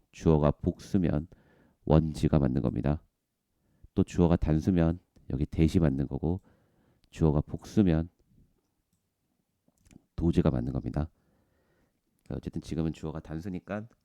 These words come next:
원이 맞겠죠. 그러니까 얘 빈 빼야 되는 형태로 틀린 거라고 보시면 돼요. 자, 여기까지가 또 오늘의 문법이 되겠습니다. 또 오늘 하루 좋은 하루 되시고,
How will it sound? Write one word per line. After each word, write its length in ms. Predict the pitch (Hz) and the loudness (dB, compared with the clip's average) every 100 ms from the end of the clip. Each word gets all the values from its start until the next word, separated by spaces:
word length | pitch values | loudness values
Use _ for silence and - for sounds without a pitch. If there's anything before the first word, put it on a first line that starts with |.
| - | -10
원이 220 | 67 78 | -6 -4
맞겠죠. 640 | 67 - - - 92 90 _ _ _ - | -4 -4 -4 0 0 0 _ _ _ -8
그러니까 340 | - 76 85 71 | -2 0 2 4
얘 240 | 65 64 - _ _ _ _ _ _ _ _ _ _ _ - | 4 2 -2 _ _ _ _ _ _ _ _ _ _ _ -4
빈 220 | 82 80 | 0 2
빼야 200 | 92 104 | 6 6
되는 260 | 104 87 78 | 6 2 0
형태로 480 | 87 - 80 92 101 - | -2 0 4 2 0 -2
틀린 240 | - 113 | 4 6
거라고 300 | 101 80 80 | 6 6 6
보시면 360 | 78 71 76 69 | 4 4 6 6
돼요. 220 | 62 60 - - _ _ _ _ _ _ _ _ - - _ | 4 0 -4 -20 _ _ _ _ _ _ _ _ -20 -20 _
자, 240 | - 95 - _ _ - | 8 8 6 _ _ 12
여기까지가 440 | 113 - 104 101 | 12 12 12 12
또 460 | - 101 98 - - | 12 12 12 6 2
오늘의 640 | - 90 90 76 69 - - | 8 10 12 10 6 -4 2
문법이 360 | 80 80 76 80 | 4 8 8 8
되겠습니다. 580 | 73 - 64 60 64 - _ _ _ _ _ _ _ _ - | 6 2 0 -2 -6 -10 _ _ _ _ _ _ _ _ 0
또 240 | 67 69 - | 2 2 6
오늘 180 | 73 | 6
하루 240 | 65 - 76 | 6 4 6
좋은 280 | - 90 87 | 10 10 12
하루 140 | 82 | 8
되시고, 480 | 73 - 92 82 | 6 6 8 8